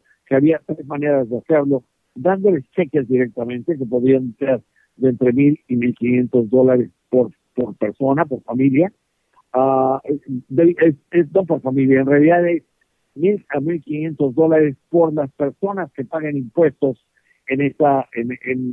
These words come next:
en una casa. Si es el papá y la mamá y los dos trabajan, los dos recibirían esto, si no nada más uno, o si fueran cuatro hermanos y todos trabajaran, todos recibirían lo mismo. En fin, esta es la idea. La otra es garantizar los préstamos de los,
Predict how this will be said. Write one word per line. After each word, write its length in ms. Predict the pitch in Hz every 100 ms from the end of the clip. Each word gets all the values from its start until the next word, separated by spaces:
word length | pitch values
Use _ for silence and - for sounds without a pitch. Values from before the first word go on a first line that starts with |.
| 123
en 100 | 131
una 180 | 143 131
casa. 320 | 117 107 107
Si 100 | 139
es 120 | 127
el 100 | 147
papá 280 | 120 120 151
y 60 | 151
la 80 |
mamá 240 | 131 131 156
y 60 |
los 120 | 139 117
dos 160 | 135
trabajan, 480 | 127 135 156 165 143 _ _ _
los 160 | - 135
dos 200 | 160 143
recibirían 520 | 135 135 131 143 156
esto, 200 | 151 139 -
si 80 |
no 140 | 127 135
nada 180 | 131 123
más 200 | 123 120
uno, 360 | 180 175 151 - _ _
o 120 | - 131
si 100 | 127
fueran 280 | 160 151
cuatro 300 | 131 165 135
hermanos 380 | 143 139 156 123
y 60 | 120
todos 240 | 151 127
trabajaran, 400 | 123 117 143 139
todos 260 | 147 139 117
recibirían 400 | 110 120 123 123
lo 80 | 117
mismo. 320 | 107 - - _ - - _ -
En 140 | 143
fin, 200 | 147 139 _
esta 220 | 185 196
es 120 | 175
la 120 | 160 147
idea. 340 | 139 131 101 - _ _
La 180 | 160 160
otra 400 | 247 262 214 233 - _ _ _
es 160 | 185 170
garantizar 720 | 180 156 127 131 185 180 139 - _ _
los 180 | 151 139
préstamos 500 | - 185 180 170 147
de 80 | 135
los, 180 | 131